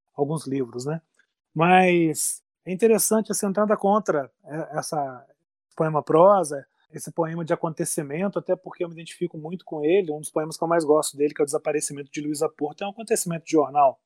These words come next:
Mas como que eu gosto do Drummond? Porque eu acho que sempre no Drummond, até nos acontecimentos, ele nunca faz desses acontecimentos uma confissão. Tá certo aqui que no livro de hoje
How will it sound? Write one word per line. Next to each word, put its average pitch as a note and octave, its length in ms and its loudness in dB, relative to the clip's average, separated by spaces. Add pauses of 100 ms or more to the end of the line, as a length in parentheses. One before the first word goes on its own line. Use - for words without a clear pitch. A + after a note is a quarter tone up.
(300)
Mas F3 800 4
como G#3+ 280 0
que A3 80 0
eu G3+ 60 6
gosto G3 280 4
do F3 60 -6
Drummond? F#3 520 2
Porque - 300 -6
eu G3 240 0
acho G3 200 -6
que G#3 100 -12
sempre A#3 380 -6
no G#3+ 120 0
Drummond, F3+ 540 -2
até E3 200 -10
nos A#3 160 -2
acontecimentos, F#3 1200 -8 (580)
ele F#3 180 0
nunca G#3+ 260 -2
faz F#3 520 -2
desses F3 340 0
acontecimentos F3 760 -6
uma F3 140 -2
confissão. D#3 720 0 (200)
Tá E3+ 120 2
certo G3 460 2
aqui F#3 220 -4
que F#3 160 -2
no E3+ 180 0
livro F#3+ 260 4
de D#3 160 0
hoje F3+ 640 4